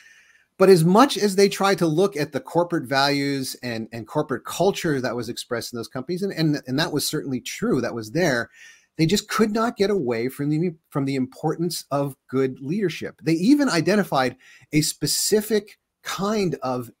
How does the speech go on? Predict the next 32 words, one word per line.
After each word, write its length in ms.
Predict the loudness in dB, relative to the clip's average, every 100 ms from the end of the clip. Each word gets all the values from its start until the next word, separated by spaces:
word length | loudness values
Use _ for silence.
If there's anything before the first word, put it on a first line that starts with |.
| _
non-typical 1120 | -6 0 2 2 2 -2 -2 -4 -4 -4 -4 -4
leader 480 | -4 0 -2 -2 -8 _ _
that 120 | -8 -2
was 160 | 0
at 140 | 0 -2
the 80 |
helm 420 | -4 -2 -2 -2 -4
of 140 | -8 -6
every 320 | -4 -2 -2
one 460 | -4 -4 -4 -4 -6
of 300 | -8 -8 -8
these 460 | -10 -8 -8 -10 -14 _ -10
objectively 960 | -8 -2 -2 0 -6 -6 -6 -6 -6 -6
identified 760 | -6 -6 -8 -6 -4 -4 -8
great 440 | -14 -8 -8 -8 _ _ _
companies, 420 | -4 -2 -2 -6
something 300 | -6 -4 -2
that 100 | -4
they, 200 | -4 -6 -8 -20 -14 -6
uh, 100 | -4
called 360 | 2 2 2
level 320 | 2 2 2
five 520 | -2 2 6 6 4 0
leadership. 580 | 2 2 2 0 0
Uh, 80 | -2
typical 400 | 0 -2 0 -2
leadership 380 | 0 -2 -4 -4
was 160 | -4 -4
more 160 | -4
level 340 | -2 -2 -2 -6
four 320 | -2 2 2
leadership. 500 | 2 -2 -2 -4